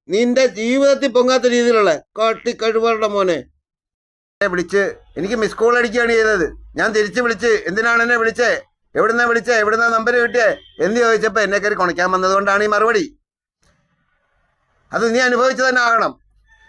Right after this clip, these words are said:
ഇനി മേലാല്, എടാ, നാട്ടുകാരുടെ ഫോണിലൊക്കെ ഇങ്ങനെ വിളിച്ച് കുഴപ്പിക്കുന്നതിനെക്കാട്ടി നല്ലത് നീയൊക്കെ തീട്ടന്മാരി തിന്ന് വയറ് നിറയ്ക്ക്.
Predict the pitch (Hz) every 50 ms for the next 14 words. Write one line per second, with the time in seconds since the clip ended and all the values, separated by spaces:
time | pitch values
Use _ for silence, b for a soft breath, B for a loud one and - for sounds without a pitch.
0 | _ 147 185 233 269 269 247 240 240 240 247 247 247 240 214 180 - _ - _
1 | _ _ _ _ _ _ _ - 156 190 226 233 214 190 190 196 180 208 202 208
2 | 208 220 185 180 190 196 196 202 196 165 180 185 180 180 190 180 175 170 165 175
3 | 185 185 180 165 165 160 170 165 170 175 175 175 170 175 175 170 175 175 170 160
4 | 170 170 175 160 156 156 165 170 170 180 139 160 165 165 175 180 180 175 175 160
5 | 170 170 175 170 170 170 175 170 165 156 147 127 117 87